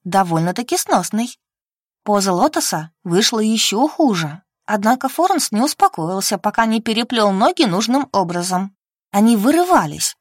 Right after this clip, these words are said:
они подводили, они выскальзывали, они распрямлялись.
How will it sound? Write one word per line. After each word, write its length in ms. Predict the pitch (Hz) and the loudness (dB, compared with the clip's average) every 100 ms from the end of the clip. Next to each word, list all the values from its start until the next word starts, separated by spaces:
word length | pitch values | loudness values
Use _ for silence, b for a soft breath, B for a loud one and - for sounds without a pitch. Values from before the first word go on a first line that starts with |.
| _ | _
они 260 | 208 190 180 | 0 0 0
подводили, 720 | 233 214 320 220 165 160 185 _ _ - | -4 -2 0 0 -2 -4 -8 _ _ -2
они 280 | 220 240 | 2 2
выскальзывали, 920 | 233 269 - 269 359 285 214 170 160 - _ _ | 2 0 2 2 2 0 -4 -4 -4 -8 _ _
они 300 | 202 185 339 427 _ | 0 2 0 -2 _
распрямлялись. 1000 | 214 262 - - 202 170 156 165 180 - | 0 0 -2 -2 -2 0 -2 -4 -8 -12